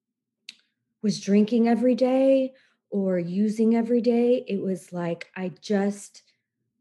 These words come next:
wo-, I really feel like I woke up one day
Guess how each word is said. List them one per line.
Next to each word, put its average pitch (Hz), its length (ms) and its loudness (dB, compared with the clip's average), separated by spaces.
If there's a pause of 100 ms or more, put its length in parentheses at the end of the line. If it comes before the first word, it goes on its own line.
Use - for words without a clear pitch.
(220)
wo-, 190 340 0
I 208 60 -2
really 226 400 2
feel 247 240 2
like 240 140 0
I 196 80 -2
woke 196 340 -2
up 214 180 -6
one 180 260 -6
day 160 480 -6